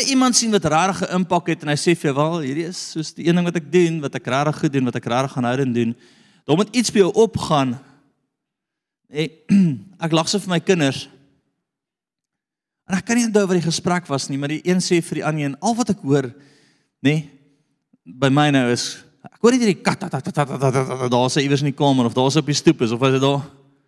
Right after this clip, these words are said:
Ek voel myself die hele tyd daar kry. Ek wil myself die hele tyd daar kry waar die gees sterk is en die vlees swak is, nie andersom nie. Ek wil myself die hele tyd daar kry waar ek in die gees is, want dan is ek in oorwinning.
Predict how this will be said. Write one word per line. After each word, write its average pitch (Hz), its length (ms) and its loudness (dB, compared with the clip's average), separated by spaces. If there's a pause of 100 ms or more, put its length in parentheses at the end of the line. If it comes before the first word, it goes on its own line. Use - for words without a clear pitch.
(720)
Ek - 120 -10
voel 165 140 0
myself 160 440 0
die 143 100 -10
hele 139 140 -2
tyd 135 140 -2
daar 110 180 -6
kry. - 340 -20 (1200)
Ek 131 80 -8
wil 156 120 4
myself 156 520 -2
die 143 140 -4
hele 151 120 2
tyd 151 120 0
daar 123 160 0
kry 131 200 -2
waar 120 180 0
die 120 80 -2
gees - 720 -4 (460)
sterk - 540 -2
is 127 140 -2
en 117 100 0
die - 60 -8
vlees 151 520 -4
swak 120 280 -10
is, - 120 -8
nie 127 140 -2
andersom 113 480 -4
nie. 98 100 -10 (380)
Ek 147 80 -4
wil 160 80 2
myself 165 300 0
die 180 100 4
hele 190 100 4
tyd 190 120 2
daar 151 120 2
kry 160 160 0
waar 135 200 2
ek - 80 -8 (160)
in 202 200 4
die 165 120 4
gees 196 500 0
is, 95 220 -4 (500)
want 135 160 -2
dan 170 160 0
is 190 100 0
ek - 180 -6
in 180 140 2
oorwinning. 147 680 0